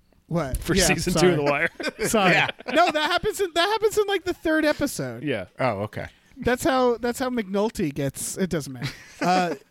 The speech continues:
Speaker 1: <laughs> uh, Hayden Christensen's coming back as Darth Vader for Obi-Wan series.
Speaker 2: Yep.
Speaker 1: Uh,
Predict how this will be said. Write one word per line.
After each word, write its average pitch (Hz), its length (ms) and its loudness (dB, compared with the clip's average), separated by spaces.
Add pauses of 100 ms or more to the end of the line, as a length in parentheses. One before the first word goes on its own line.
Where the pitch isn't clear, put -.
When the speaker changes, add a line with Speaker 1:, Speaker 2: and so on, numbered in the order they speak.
(300)
Speaker 1:
<laughs> 165 80 -6 (1080)
uh, 240 340 0
Hayden 285 280 0
Christensen's 247 500 -2
coming 226 240 0
back 196 300 0
as 165 160 0
Darth 156 220 -2
Vader 185 320 2
for 135 380 -4
Obi-Wan 165 460 0
series. 202 600 2
Speaker 2:
Yep. 214 120 0 (320)
Speaker 1:
Uh, 151 380 -2